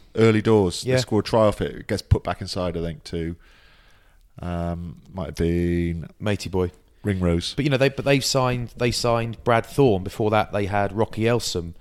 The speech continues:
Speaker 2: Or
Speaker 1: They've got
Speaker 2: Levy.
Speaker 1: Scott
Speaker 2: Yeah.
Speaker 1: Fardy. You know, these are, these are kind of just hand-picked foreign signings that really add something to their squads. But
Speaker 2: Yeah.
Speaker 1: they just look really well coached. They look
Speaker 2: Nathaywa's
Speaker 1: so
Speaker 2: been
Speaker 1: well
Speaker 2: brilliant
Speaker 1: prepared.
Speaker 2: for him
Speaker 1: Yeah.
Speaker 2: for the last sort of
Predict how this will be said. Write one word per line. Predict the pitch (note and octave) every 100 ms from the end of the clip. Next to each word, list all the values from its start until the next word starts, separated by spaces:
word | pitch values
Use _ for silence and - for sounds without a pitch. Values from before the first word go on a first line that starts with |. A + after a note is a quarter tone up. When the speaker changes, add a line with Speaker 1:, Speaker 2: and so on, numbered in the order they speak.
| -
Speaker 2:
Or | F2+
Speaker 1:
They've | F2+ F2+
got | G#2
Speaker 2:
Levy. | D#2+
Speaker 1:
Scott | - B2+ -
Speaker 2:
Yeah. | F#2+
Speaker 1:
Fardy. | B2+ A#2+ F#2+
You | G2+
know, |
these | G#2 C3 A2+
are, | A2 G#2+ - - - _ -
these | B2 A2+
are |
kind | - A2
of | G#2+
just | - G#2+
hand-picked | - B2 A2 G2+ - G#2 -
foreign | - G2+ G2
signings | A#2 A2+ F#2 F2
that | E2+
really | F2+ G#2 G2
add | G#2
something | - F#2+ F#2
to | -
their | F2+
squads. | - A#2+ F#2+
But | - F2+
Speaker 2:
Yeah. | - A2 B2+ -
Speaker 1:
they | A#2
just | G#2+ D3 A#2 -
look | C#3 -
really | G2+ A#2+ C3+ B2+ G#2+
well | G2 G#2+
coached. | F#2+ - A#2+ F2
They | A2+
look | A2 - - -
Speaker 2:
Nathaywa's | A2 - D3
Speaker 1:
so | D3+ C#3+
Speaker 2:
been |
Speaker 1:
well | A#2+ G#2+
Speaker 2:
brilliant | A#2+ C3 A2+
Speaker 1:
prepared. | A2+ F2+
Speaker 2:
for | F2
him | E2 - -
Speaker 1:
Yeah. | C#3 D3+
Speaker 2:
for | C3 -
the | G2+
last | G2+ G2 -
sort | F#2+
of | F2+ -